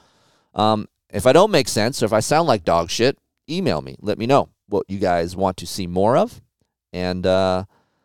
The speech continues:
I'm looking to do some more durability side of things. I know that's important to you guys as well. I've been getting a lot of emails about durability sides. Like, "Yeah, sure, the Kawasaki's great,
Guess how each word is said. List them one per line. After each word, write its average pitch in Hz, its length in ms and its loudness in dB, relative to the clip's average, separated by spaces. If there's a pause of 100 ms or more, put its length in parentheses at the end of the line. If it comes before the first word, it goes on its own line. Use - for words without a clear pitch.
(240)
I'm 131 160 -2
looking 226 280 2
to 190 80 -2
do 160 220 4
some 143 160 -4
more 131 240 2
durability 120 800 4
side 127 300 -2
of 139 80 -6
things. 147 380 -4
I 104 80 2
know 120 180 2
that's 104 320 0
important 120 420 0
to 120 80 -4
you 120 80 -2
guys 110 260 2
as 98 100 -10
well. 110 180 4
I've 113 100 2
been 101 120 -6
getting 98 160 -4
a 95 40 -2
lot 98 200 4
of - 60 -6
emails 104 460 -2
about 92 320 0
durability 104 600 2
sides. 101 360 0
Like, 90 240 -6
"Yeah, 107 200 4
sure, 117 280 0
the - 80 -8
Kawasaki's 101 680 -2
great, 117 340 2